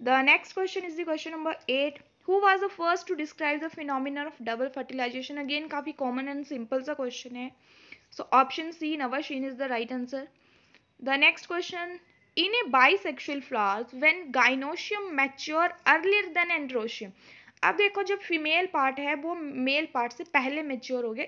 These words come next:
इस कंडीशन को हम जो है वो क्या बोलते हैं? ठीक है, तो जब जो है वो,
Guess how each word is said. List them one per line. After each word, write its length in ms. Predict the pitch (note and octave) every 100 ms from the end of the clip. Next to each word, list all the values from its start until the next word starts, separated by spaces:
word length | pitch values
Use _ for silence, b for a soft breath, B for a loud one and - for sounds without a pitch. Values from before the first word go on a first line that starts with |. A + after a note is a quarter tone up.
| -
इस 120 | -
कंडीशन 420 | D#4 B3+ B3 B3+
को 100 | B3+
हम 240 | A3+ G#3+
जो 120 | G#3 A3
है 80 |
वो 120 | G#3+ B3+
क्या 160 | - C#4
बोलते 340 | C#4 G#3+ G3+
हैं? 240 | G#3 A#3+ E4+ B B B -
ठीक 140 | D#4
है, 100 | F4+ G4+ B B _ _ _ _ _ _ _
तो 60 | E4
जब 320 | C4 F4 F4+
जो 120 | F#4+
है 160 | G4 E4+
वो, 200 | E4